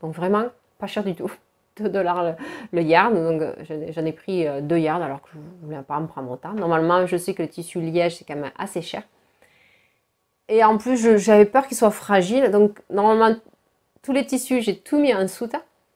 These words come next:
À part celui-là, je me promenais dans l'avion <laughs> à la, à, à l'aéroport avec mon rouleau de tissus. J'avais trop peur qu'il soit abîmé en soute, donc je me promenais partout. Là, c'est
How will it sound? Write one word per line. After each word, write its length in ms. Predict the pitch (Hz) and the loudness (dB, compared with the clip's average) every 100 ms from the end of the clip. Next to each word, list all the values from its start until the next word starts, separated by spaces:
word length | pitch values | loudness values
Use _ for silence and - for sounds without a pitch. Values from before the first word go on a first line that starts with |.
| _ _ | _ _
À 80 | 226 | -20
part 180 | - - | -18 -8
celui-là, 480 | 254 220 185 202 - _ - | 0 4 4 4 0 _ -6
je 100 | 220 | 0
me 140 | 214 | 2
promenais 480 | 208 226 220 202 202 | 2 4 6 6 6
dans 160 | 214 208 | 6 6
l'avion 400 | 185 170 180 226 - - _ _ _ | 6 6 4 2 0 -8 _ _ _
<laughs> 500 | 359 370 339 285 - | -6 -4 -4 -6 2
à 120 | 240 | 6
la, 360 | 226 226 - 220 | 6 6 4 2
à, 320 | 208 196 196 | 2 4 6
à 60 | |
l'aéroport 680 | 226 220 202 202 202 202 214 | 8 8 8 6 4 2 4
avec 200 | 208 202 | 2 4
mon 180 | 208 196 | 4 4
rouleau 340 | 185 214 202 | 4 6 6
de 100 | 196 | 4
tissus. 480 | 202 208 196 - 233 | 2 0 -6 -6 -2
J'avais 220 | 240 190 | 4 4
trop 160 | 185 208 | 2 -2
peur 180 | 214 226 | -4 -4
qu'il 140 | 247 | -6
soit 160 | - 190 | -4 -2
abîmé 360 | 185 190 190 | -2 0 0
en 140 | 196 185 | 2 -2
soute, 280 | - 202 | -6 -4
donc 260 | 220 196 196 | 0 0 0
je 80 | 208 | 2
me 160 | 202 | 2
promenais 380 | 196 - 196 185 | 0 -4 -2 0
partout. 320 | 190 190 - 185 | -2 -10 -8 -6
Là, 80 | |
c'est 320 | 180 151 143 | -4 -2 -4